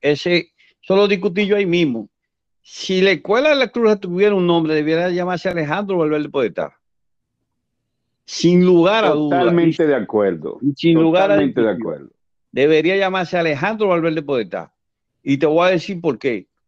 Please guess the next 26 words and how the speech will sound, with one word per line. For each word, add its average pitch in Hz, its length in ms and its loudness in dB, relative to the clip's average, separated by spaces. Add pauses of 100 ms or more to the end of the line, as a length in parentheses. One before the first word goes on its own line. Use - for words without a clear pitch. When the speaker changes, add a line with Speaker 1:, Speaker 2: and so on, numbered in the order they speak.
(440)
Speaker 1:
No 156 220 -2
porque 175 260 0
sea 190 320 0
mi 170 140 0
hermano, 185 480 0
ni 165 120 2
porque 135 320 -8
sea 156 200 -2
un 165 120 0
gran 160 220 0
amigo, 175 460 0
ni 151 120 2
porque 131 360 -4
sea 151 240 0
nada 151 340 2
de 131 140 0
nosotros, 151 580 -2
ni 127 160 -2
que 113 120 -4
sea 131 220 -2
mentor 139 400 0
de 131 120 0
mucha, 127 460 0
mucha 123 380 -2
gente. 120 200 -4
Sí. - 160 -14